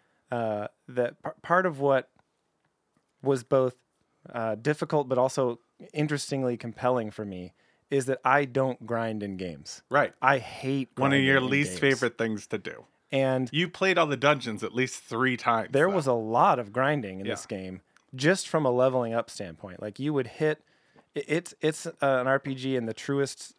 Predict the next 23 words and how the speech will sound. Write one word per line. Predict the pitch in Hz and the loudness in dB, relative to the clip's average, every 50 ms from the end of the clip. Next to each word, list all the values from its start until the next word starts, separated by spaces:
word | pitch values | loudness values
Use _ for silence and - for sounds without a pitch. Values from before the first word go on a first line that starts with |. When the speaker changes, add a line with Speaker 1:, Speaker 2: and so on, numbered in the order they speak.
| _ - | _ -2
Speaker 1:
old | 131 127 131 135 131 131 | 0 2 2 0 -2 -4
school | - - - 139 131 123 113 | -10 -8 -4 -2 -2 -2 -2
sense, | - - 127 120 120 113 - - | -2 -4 -4 -4 -4 -6 -8 -6
where | 113 117 113 113 | -4 -2 -2 -2
the | 107 117 110 | -2 -4 -2
way | 110 117 123 135 135 135 | -2 0 0 0 0 0
that | 127 127 123 123 - 120 | 0 0 0 -2 -4 -6
the | 123 120 113 | -6 -6 -6
progression | - - 117 104 110 117 120 131 135 - - 127 117 | -8 -10 -14 -8 -4 0 0 0 0 -2 -6 -6 -6
was | 107 104 101 | -6 -8 -6
built | 110 120 120 117 - 120 | -2 -2 -2 -2 -4 -6
into | 117 107 117 | -8 -8 -8
the | 104 - 104 | -8 -10 -8
game, | 104 117 120 120 117 110 107 101 - _ _ _ _ _ _ _ _ - | -6 -4 -4 -2 -2 -4 -6 -8 -12 _ _ _ _ _ _ _ _ 0
they | 135 147 143 135 123 | 2 4 4 4 0
literally | 123 127 139 147 143 143 143 139 131 123 | 2 2 2 2 2 2 0 0 0 -2
just | 113 113 131 131 131 - - - | -2 -2 -2 -2 -2 -2 -6 -2
put | 131 127 120 117 - _ _ _ _ _ _ | 0 0 0 0 -4 _ _ _ _ _ _
characters | - 143 131 127 123 - 123 117 113 107 107 113 | 2 2 2 2 0 -2 -4 -4 -4 -4 -6 -2
that | 117 120 113 - - | -2 -2 -2 -2 -4
you | 127 135 117 | -6 -6 -6
cannot | - - - 135 131 127 123 117 120 107 104 | -6 -8 -6 -4 -2 -2 -2 -4 -4 -6 -8
beat | 117 110 98 95 - - - | -8 -8 -8 -8 -12 -16 -20